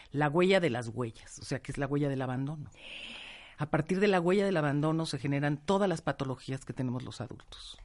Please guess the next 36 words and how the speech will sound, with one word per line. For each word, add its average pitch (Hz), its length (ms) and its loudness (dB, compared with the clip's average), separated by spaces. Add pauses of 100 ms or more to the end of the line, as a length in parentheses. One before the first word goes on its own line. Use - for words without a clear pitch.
(200)
¿no? 185 180 -2
O 185 40 0
sea, 120 220 -2 (400)
normalmente 240 720 8
todos 269 240 2
tenemos 220 320 4
una 180 140 4
huella 156 220 8
de 151 80 6
abandono 143 480 4
porque 127 260 -4
eventualmente 165 680 6
te 139 200 2
tienes 156 420 2
que 156 80 2
independizar, 143 880 4
tienes 147 320 2
que 160 120 0
ir 147 60 4
al 156 140 4
colegio 170 400 6
y - 20 6
dejas 165 280 2
a 147 80 -2
tus - 200 -4
papás, 147 640 6
o, 135 280 -2
¿no? 220 260 6 (560)
Pero 190 220 10
estas 240 340 8
huellas 202 480 6
violentas 151 920 6
generadas 156 560 4
de 160 80 6
esta 165 200 0
manera 127 540 -2